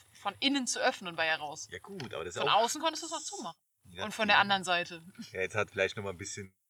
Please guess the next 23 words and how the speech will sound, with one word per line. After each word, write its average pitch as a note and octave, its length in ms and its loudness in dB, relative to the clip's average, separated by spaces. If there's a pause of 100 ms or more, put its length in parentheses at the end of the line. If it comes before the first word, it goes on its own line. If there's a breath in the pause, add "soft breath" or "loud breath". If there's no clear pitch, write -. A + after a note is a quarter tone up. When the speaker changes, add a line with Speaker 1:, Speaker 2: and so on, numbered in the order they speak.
(560)
Speaker 2:
äh, F#2 400 -12
also F2+ 200 -8
mehr F#2+ 360 -2
in F#2 140 -14 (800)
Rennoptik A#2 920 -6
machen A2+ 260 -6
müssen B2+ 240 -12
und B2+ 60 -12
dann B2 100 -12
wäre A#2 100 -4
keiner A2 220 -10
drauf G#2+ 160 -12
gekommen. - 260 -16 (120)
Speaker 1:
Ich G#3+ 100 -14
glaube, A#3+ 180 0
er G#3 60 2
Speaker 2:
<laughs> G3+ 160 -2
Speaker 1:
hat G#3+ 100 -12
einen - 300 -20
Käfer G3+ 400 -10
oder D3+ 140 -12
so D#3+ 100 -20
gefahren. E3 480 -12